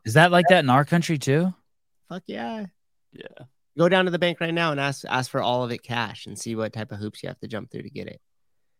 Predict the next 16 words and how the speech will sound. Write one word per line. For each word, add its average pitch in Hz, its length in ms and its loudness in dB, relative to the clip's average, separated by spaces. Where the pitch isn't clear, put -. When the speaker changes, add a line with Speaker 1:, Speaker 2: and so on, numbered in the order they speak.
Speaker 2:
And 113 100 -2
the 117 60 2
more 127 180 4
money 127 220 0
you 120 120 0
have, 113 280 -2
the 104 80 -8
more, 104 340 -4
like, 101 220 -10
they're 107 80 -8
not 104 280 -6
able 101 280 -8
to - 80 -10
actually - 320 -12
do 71 160 -12
it. - 140 -14